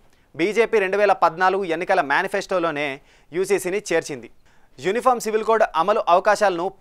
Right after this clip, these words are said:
పరిశీలించాల్సిందిగా రెండు వేల పదహారులోనే లా కమిషన్ మోదీ ప్రభుత్వాన్ని కోరింది. నిపుణులు, ఇతర వర్గాలు అభిప్రాయాలను తీసుకొని ప్రస్తుతం దేశంలో యూనిఫామ్ సివిల్ కోడ్ అవసరం లేదు, ప్రిఫరెన్స్ కాదు అని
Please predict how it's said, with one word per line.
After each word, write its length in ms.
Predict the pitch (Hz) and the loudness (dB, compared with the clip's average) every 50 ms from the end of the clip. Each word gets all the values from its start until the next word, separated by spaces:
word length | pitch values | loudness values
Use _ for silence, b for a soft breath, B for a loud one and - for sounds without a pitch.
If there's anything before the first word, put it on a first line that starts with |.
| _ - | _ 4
పరిశీలించాల్సిందిగా 920 | 156 170 196 202 180 240 226 220 202 - 214 196 180 196 190 175 165 185 | 4 4 4 2 -2 -4 -4 -2 0 2 2 2 0 -2 -2 2 4 4
రెండు 200 | 185 175 175 180 185 | 4 4 2 0 0
వేల 120 | 202 185 | 0 0
పదహారులోనే 720 | 180 - 160 160 185 190 202 190 190 175 160 151 160 190 185 b b b b - | 2 0 2 2 4 4 2 2 2 0 -2 -4 -6 -6 -10 b b b b -2
లా 220 | 131 147 156 185 | 4 6 6 6
కమిషన్ 520 | 196 208 202 202 202 196 - 185 165 180 202 b b b b - | 6 4 0 0 -2 -2 -2 -2 -2 -4 -6 b b b b -6
మోదీ 280 | 135 156 190 190 233 | -2 0 0 0 0
ప్రభుత్వాన్ని 580 | 226 - - 185 170 175 - 175 175 165 - 214 | -2 0 0 0 0 0 0 -2 -2 -2 -2 -4
కోరింది. 420 | - 180 175 170 165 139 113 113 - - - - - _ | -4 -2 -2 -2 -2 -6 -10 -14 -18 -20 -20 -20 -20 _
నిపుణులు, 560 | 139 151 170 170 220 214 214 208 208 208 208 - | -8 -8 -4 -2 0 0 2 2 2 0 0 -2
ఇతర 240 | - 170 151 185 190 | -4 -2 0 0 2
వర్గాలు 400 | 175 165 170 180 180 190 190 190 | 4 4 4 4 4 4 4 4
అభిప్రాయాలను 680 | 202 185 170 175 170 - 202 190 180 180 175 175 180 190 | 4 2 0 0 0 4 6 6 6 6 4 0 -2 -4
తీసుకొని 500 | 185 - 180 190 - - 185 185 156 156 185 b b b b - - | -6 -6 -8 -8 -6 -6 -4 -4 -4 -6 -8 b b b b -4 -2
ప్రస్తుతం 500 | 151 165 160 - 214 208 196 202 208 175 | 0 0 0 0 0 0 0 -2 -4 -4
దేశంలో 400 | 170 185 180 214 196 185 196 202 | -4 -4 -4 -4 -2 0 0 -2
యూనిఫామ్ 420 | 185 160 160 180 175 208 202 190 | -2 -4 -6 -4 -4 -4 -4 -4
సివిల్ 260 | - 185 180 190 190 | -4 -6 -4 -4 -4
కోడ్ 200 | 175 202 196 185 - - _ | -2 -2 -2 -2 -4 -8 _
అవసరం 380 | - 131 156 185 - 226 226 214 | 0 0 0 0 0 -2 -2 -2
లేదు, 440 | 180 160 170 196 190 208 202 226 214 b b b b - | -2 -2 -2 0 0 0 -2 -2 -4 b b b b -8
ప్రిఫరెన్స్ 400 | 160 160 - 214 220 226 220 - | -6 -4 -2 0 -2 -2 -2 -2
కాదు 320 | - 160 151 165 196 196 | 0 4 4 6 6 4
అని 260 | 214 214 185 165 170 | 4 2 2 0 -2